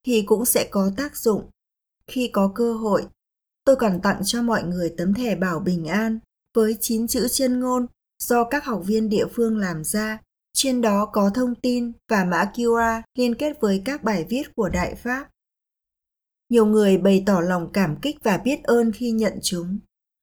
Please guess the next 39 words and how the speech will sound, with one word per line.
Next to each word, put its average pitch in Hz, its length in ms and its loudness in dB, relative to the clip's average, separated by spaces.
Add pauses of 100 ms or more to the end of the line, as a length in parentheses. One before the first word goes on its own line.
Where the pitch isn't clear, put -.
(160)
Tôi 247 180 6
cảm 190 240 0
thấy, 175 460 -2 (300)
miễn 240 200 4
là 254 160 0
chúng 190 300 0
ta 233 160 -2
tiếp 302 240 -6
cận 220 220 0
chúng 185 260 -4
sinh 233 300 -2
bằng 180 160 -4
sự 214 300 -4
chân 240 240 -2
thành 190 360 -4 (240)
và 220 320 2
quan 254 240 -2
tâm, 254 300 0 (400)
thì 233 120 2
họ 214 260 2
có 202 160 0
thể 226 280 0
cảm 180 240 -2
nhận 175 260 -4
được 180 300 -4 (400)
và 220 160 0
hầu 202 240 0
hết 285 200 -4
sẽ - 200 0
không 240 260 -6
phản 185 280 -4
ứng 175 340 -4
tiêu 233 260 0
cực. - 200 -2 (1120)
Và 226 140 4
rồi 208 400 2
vaccine 262 440 0
xuất 294 220 -2
hiện. 233 320 -2